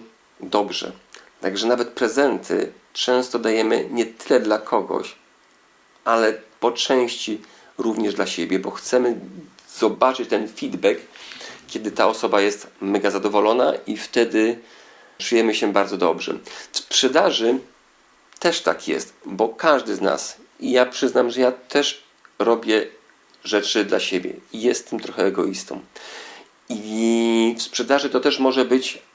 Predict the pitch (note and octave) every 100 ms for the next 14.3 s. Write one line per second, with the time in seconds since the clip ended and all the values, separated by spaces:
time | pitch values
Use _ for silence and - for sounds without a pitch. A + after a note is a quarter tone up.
0 | _ A#2 B2 A#2 G#2+ G#2 G2 - B2 F#3+
1 | - - _ _ _ _ _ _ _ -
2 | - - A2 G#2 A2+ C#3 - - - C3+
3 | B2+ B2+ G2 F2+ - - - - - -
4 | - - _ _ - A2 F#2+ D#3 C#3+ B2
5 | A2+ A2+ - A#2 A2+ F3+ G3 - G2+ F#2
6 | F2 - - - _ _ - A2+ A2+ A2
7 | G#2+ G#2+ G#2 A2 A2+ - A#2 A2+ A#2+ C3
8 | F3 C3+ C3 B2 - A2+ A2+ C#3+ D3+ -
9 | B2+ A2+ A2 A2+ - _ _ _ _ _
10 | _ G#2+ G2+ D3 D#3+ - C3+ C3+ C#3 C3+
11 | G#2+ F2+ - - _ _ _ _ - -
12 | - - _ _ _ _ _ _ _ _
13 | _ _ _ _ _ - A#2+ G#2+ B2+ D3+
14 | C#3+ C3